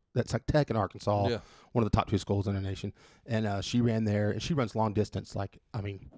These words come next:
Speaker 1: um, and she runs all the time. She's still, um, she was the, and she's a nutritionist now. She works as a nutritionist at Oral Roberts University for their athletes. And anyway, what I'm trying to say is, is that, okay, Friday night, the <laughs> night, the rehearsal,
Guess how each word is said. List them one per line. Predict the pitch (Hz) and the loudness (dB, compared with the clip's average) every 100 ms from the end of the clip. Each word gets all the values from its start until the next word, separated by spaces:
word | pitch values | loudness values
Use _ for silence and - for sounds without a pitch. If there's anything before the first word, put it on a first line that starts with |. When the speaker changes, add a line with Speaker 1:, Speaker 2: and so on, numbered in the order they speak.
| - _ _ _ _ 190 | -20 _ _ _ _ -4
Speaker 1:
um, | 101 98 - - - - _ _ _ _ _ _ _ - | -2 -2 -6 -12 -18 -20 _ _ _ _ _ _ _ -6
and | |
she | - 127 | 0 2
runs | 117 110 | 2 -2
all | 101 | -4
the | 139 | -4
time. | 101 | -2
She's | - 120 | -2 0
still, | - 123 98 107 - _ _ _ _ _ _ _ _ - | 4 6 4 0 -10 _ _ _ _ _ _ _ _ -4
um, | 110 104 104 104 - - | 0 0 -2 -8 -10 -2
she | 180 | 2
was | 190 | 2
the, | - 117 104 - - _ _ - | 4 4 4 -2 -18 _ _ -14
and | 113 | -4
she's | 127 | 0
a | 120 | 2
nutritionist | 123 - 123 131 120 - | 2 2 2 2 -2 0
now. | 107 107 107 | -2 -2 -4
She | - 120 | -2 0
works | 107 | 0
as | 107 | -2
a | |
nutritionist | 107 - 101 110 101 - - | -2 -2 -2 -4 -6 -6 -4
at | 101 - - | -4 -4 2
Oral | 110 107 | 4 6
Roberts | 104 107 - | 4 0 -2
University | 104 101 101 | 0 0 -2
for | - | -2
their | 104 | -2
athletes. | 107 101 101 101 - - _ _ _ _ _ | 0 -2 -4 -6 -10 -20 _ _ _ _ _
And | 101 104 101 101 98 - | -2 -2 -2 -4 -8 0
anyway, | 143 123 101 98 - | 4 6 6 4 -2
what | 131 120 | 4 4
I'm | 117 | 4
trying | - 165 135 | 0 -4 -4
to | |
say | - 123 104 | -2 -2 -2
is, | 95 95 | -4 -6
is | - 98 | -6 -4
that, | 98 - - _ - | -4 -6 -20 _ -10
okay, | - 98 - - - | -4 -4 -6 -14 -4
Friday | 123 127 156 | 2 2 2
night, | 143 127 - | 2 0 0
the | 107 | 0
<laughs> | 107 | 2
night, | 104 - - | 0 -2 -2
the | 104 | 0
rehearsal, | 113 113 107 | 2 2 0